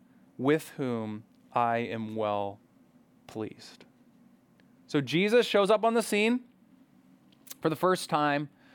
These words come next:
And he comes to John. John's out in the wilderness, baptizing people who are confessing their sin and repenting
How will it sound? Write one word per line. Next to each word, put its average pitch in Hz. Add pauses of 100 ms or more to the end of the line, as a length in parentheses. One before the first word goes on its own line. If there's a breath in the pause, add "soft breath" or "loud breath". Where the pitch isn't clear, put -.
(220 soft breath)
And 156
he 143
comes 180
to 202
John. 123
John's 143
out 147
in 180
the 185
wilderness, 165 (260 soft breath)
baptizing 170
people 143
who 156
are 147
confessing 165
their 139
sin 127
and 117
repenting 147